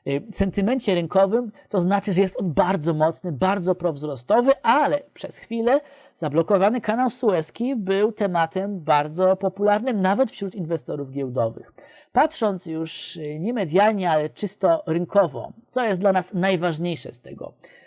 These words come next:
To, że rynek ma bardzo pozytywny cały czas klimat, mocne momentum – prowzrostowe, ponieważ wszelakie informacje tego typu, jak zablokowany kanał sueski dotyczące dziesięciu procent światowego handlu, nie zrobiły żadnego wrażenia.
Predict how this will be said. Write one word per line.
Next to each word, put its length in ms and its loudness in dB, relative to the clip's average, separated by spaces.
To, 260 4
że 200 2
rynek 720 0
ma 520 2
bardzo 460 2
pozytywny 720 -2
cały 380 4
czas 640 -4
klimat, 480 0
mocne 640 0
momentum – 840 -2
prowzrostowe, 680 2
ponieważ 640 -2
wszelakie 360 2
informacje 520 -4
tego 240 -2
typu, 240 -4
jak 120 -2
zablokowany 600 -4
kanał 260 -2
sueski 420 0
dotyczące 420 -4
dziesięciu 400 -8
procent 500 -2
światowego 540 0
handlu, 320 -2
nie 160 0
zrobiły 580 2
żadnego 440 -4
wrażenia. 460 0